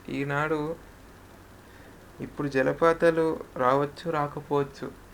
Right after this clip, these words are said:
వస్-, వస్తే అవి రెండవ రాకడికే రావాలి. కానీ ఇప్పుడు మాత్రం, ఇప్పుడు మనల్ని ఏం అనడు తండ్రి. మనం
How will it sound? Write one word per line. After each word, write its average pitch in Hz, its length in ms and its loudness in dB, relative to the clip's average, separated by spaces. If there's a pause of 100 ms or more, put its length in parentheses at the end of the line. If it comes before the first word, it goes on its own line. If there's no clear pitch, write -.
(2750)
వస్-, - 460 -6
వస్తే 202 480 0
అవి 160 440 2 (420)
రెండవ 147 420 4
రాకడికే 160 500 4
రావాలి. 135 580 2 (1400)
కానీ 170 220 4
ఇప్పుడు 160 340 0
మాత్రం, 165 600 0 (420)
ఇప్పుడు 156 220 0
మనల్ని 156 400 4
ఏం 180 140 4
అనడు 156 340 0 (220)
తండ్రి. 127 360 -2 (1400)
మనం 143 320 -2